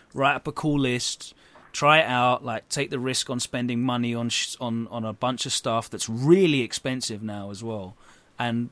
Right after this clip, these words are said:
like you said, something can come out and completely invalidate it.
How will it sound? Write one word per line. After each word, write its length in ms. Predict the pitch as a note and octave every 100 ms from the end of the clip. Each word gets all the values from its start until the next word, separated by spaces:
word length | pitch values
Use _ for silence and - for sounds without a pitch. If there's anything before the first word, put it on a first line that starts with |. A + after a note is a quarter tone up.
| C3+
like 180 | C3
you 60 | A#2
said, 280 | - C#3+ G#2
something 320 | - A#2+ B2
can 140 | A#2
come 180 | A2 A#2
out 140 | A2+ G#2+
and 80 |
completely 360 | G#2+ A2+ C3 A2
invalidate 680 | G#2+ A2+ B2 A2 G#2 G2+ -
it. 160 | G2+